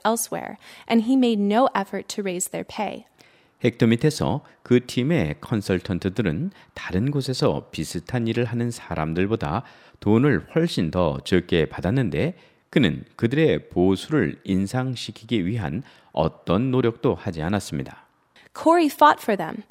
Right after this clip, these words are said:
Speaker 1: because he thought not getting paid based on one's value was very bad.
Speaker 2: 코레이는 사람의 가치에 근거해 보수를 받지 못하는 것은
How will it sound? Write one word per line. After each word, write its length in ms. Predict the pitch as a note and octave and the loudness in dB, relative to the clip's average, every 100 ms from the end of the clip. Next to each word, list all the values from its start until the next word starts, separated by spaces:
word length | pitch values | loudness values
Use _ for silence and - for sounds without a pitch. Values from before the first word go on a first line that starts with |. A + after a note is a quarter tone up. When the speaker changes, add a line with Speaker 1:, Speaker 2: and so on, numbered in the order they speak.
| _ _ - | _ _ -6
Speaker 1:
because 360 | A#3 A#3+ B3+ | -2 2 2
he 60 | C#4 | 2
thought 240 | C4+ B3 | 4 4
not 280 | A3+ G#3 A3+ | 4 2 2
getting 240 | - C#4 D4 | 0 0 0
paid 320 | - G#3 G3+ | 0 -2 0
based 340 | F#3 G#3 - | -2 -2 0
on 140 | A3+ G#3+ | 0 2
one's 260 | G#3+ A3 | 2 0
value 380 | - F#3 F#3 F#3+ | -2 -4 -2 -2
was 240 | F#3+ F#3+ F#3+ | -2 -4 -2
very 300 | F#3 F3+ F#3+ | -4 -2 -2
bad. 440 | F#3+ F#3 - - _ _ _ _ - | 0 0 -2 -8 _ _ _ _ -2
Speaker 2:
코레이는 600 | G#2 F#2 A2 F#2 D#2+ D#3 - - _ | 4 6 6 4 -2 -6 -12 -20 _
사람의 640 | - - A#2 A#2 A#2+ D#3+ | -14 0 4 4 4 0
가치에 440 | F3+ E2+ - G2 F2 | -2 -6 -4 -2 -2
근거해 580 | - D#2 D#2 F#2+ B2 | -4 -6 -2 -2 -2
보수를 500 | - F2+ G2 - C3 | -2 0 0 0 -4
받지 340 | - - - D3+ | -4 -12 -10 -6
못하는 400 | G2 F#2 B2 C#3 | -4 -4 -4 -2
것은 340 | D3 - A2 | -2 -2 -6